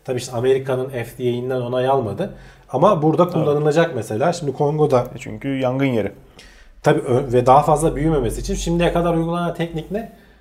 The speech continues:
Speaker 1: Hastalanan adamı takip et. Kimlerle temas halinde bulundun? Onları bize bir raporla.
Speaker 2: Hı hı.
Speaker 1: Onları da takip edelim.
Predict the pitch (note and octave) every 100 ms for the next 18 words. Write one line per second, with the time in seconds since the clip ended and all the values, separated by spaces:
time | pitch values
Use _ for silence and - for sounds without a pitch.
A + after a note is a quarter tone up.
0 | _ - D#3+ E3 F3 D#3 D3+ D3 C#3+ D3+
1 | D3+ D3+ C#3+ E3 - - E3 D#3 D3 C#3+
2 | C3+ - - - C3 B2+ B2+ A#2+ A#2+ A2+
3 | A2+ A2 A2+ A#2+ C3 C3 C3 A#2+ A#2 A#2
4 | A#2+ C3+ A#2+ - B2 A#2 C#3+ - - C#3+
5 | D#3 D#3 D#3 C#3+ A#2+ A2 A#2+ A2 B2 A#3